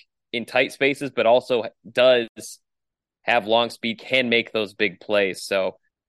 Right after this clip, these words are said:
yeah, I, I was, I was just trying to think, like, what, what I could say that wasn't like they both are Heis-, you know, what was actually, like, realistic,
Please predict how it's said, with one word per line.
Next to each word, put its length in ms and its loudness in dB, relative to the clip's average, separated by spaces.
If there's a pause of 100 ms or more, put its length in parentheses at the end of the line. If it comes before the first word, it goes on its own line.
(120)
yeah, 200 -2
I, 120 6
I 200 4
was, 280 0
I 120 2
was 100 0
just 160 -6
trying 220 0
to 60 -2
think, 220 -4
like, 160 -2
what, 360 0
what 180 0
I 80 0
could 180 -10
say 280 -4
that 160 -4
wasn't 260 -6
like 220 -6
they 100 -2
both 340 -6
are 120 -4
Heis-, 300 -6
you 180 -6
know, 80 0
what 200 2
was 220 0
actually, 540 0
like, 220 -6
realistic, 800 -2